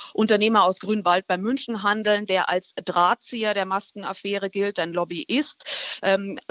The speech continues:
der Grund für diesen Haftbefehl soll Fluchtgefahr ins Ausland gewesen sein.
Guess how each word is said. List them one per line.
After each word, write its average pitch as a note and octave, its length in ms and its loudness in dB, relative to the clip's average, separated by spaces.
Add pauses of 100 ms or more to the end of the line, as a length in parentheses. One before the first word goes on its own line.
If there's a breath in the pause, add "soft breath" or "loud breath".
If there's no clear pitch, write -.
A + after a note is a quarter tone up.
der F#3+ 100 4
Grund A3 300 0
für G#3+ 140 -8
diesen G3+ 260 -4
Haftbefehl G3 580 0
soll F#3 220 2
Fluchtgefahr G3 580 -4
ins - 220 -6
Ausland B3 720 2
gewesen A3+ 520 -2
sein. G#3 420 2